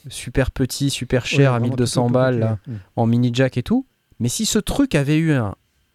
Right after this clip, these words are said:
Speaker 1: des capacités d'enregistrement, mais c'était fabuleux.
Speaker 2: Mm.
Speaker 1: Malheureusement, il n'enregistre pas non plus. Donc, euh, donc là, euh,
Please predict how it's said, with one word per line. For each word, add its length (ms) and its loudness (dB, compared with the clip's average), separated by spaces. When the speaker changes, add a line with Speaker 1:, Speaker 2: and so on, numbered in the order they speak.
Speaker 1:
des 80 -2
capacités 420 0
d'enregistrement, 640 -2
mais 60 -8
c'était 180 -6
fabuleux. 480 -4
Speaker 2:
Mm. 120 -8
Speaker 1:
Malheureusement, 640 0
il 100 2
n'enregistre 420 -2
pas 160 0
non 140 -4
plus. 220 -6
Donc, 300 -2
euh, 920 2
donc 220 -4
là, 280 4
euh, 120 2